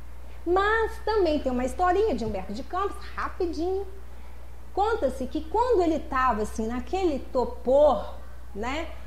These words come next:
que o espírito já ia deslocado do seu corpo físico, mazelado, sofrido, ensanguentado, uma falange de espíritos iluminados descem ao céu,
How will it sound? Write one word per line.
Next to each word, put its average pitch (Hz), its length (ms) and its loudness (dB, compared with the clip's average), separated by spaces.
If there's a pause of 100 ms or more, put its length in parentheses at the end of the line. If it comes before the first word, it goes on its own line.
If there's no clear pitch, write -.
(140)
que 247 120 -2
o 247 120 0
espírito 247 400 -4
já 202 240 0
ia 247 720 10 (760)
deslocado 277 960 0
do 240 60 0
seu 220 180 -2
corpo 220 380 -4 (220)
físico, 277 560 6
mazelado, 226 1080 4
sofrido, 269 800 -2
ensanguentado, 214 1080 -2 (720)
uma 381 420 2 (180)
falange 370 800 6
de 254 140 4
espíritos 349 600 4
iluminados 339 880 6
descem 285 500 6
ao 285 120 0
céu, 240 440 2